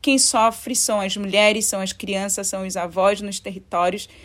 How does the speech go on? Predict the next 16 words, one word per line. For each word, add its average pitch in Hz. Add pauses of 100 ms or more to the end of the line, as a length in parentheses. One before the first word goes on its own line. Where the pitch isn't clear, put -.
(200)
Então, 233
a 226
gente 226
se -
coloca 226
com 226
esse 214
corpo, 214 (320)
é, 208
de 247
fronte 254
mesmo, 214 (380)
pra 220
que 233
esses 233
impactos, 220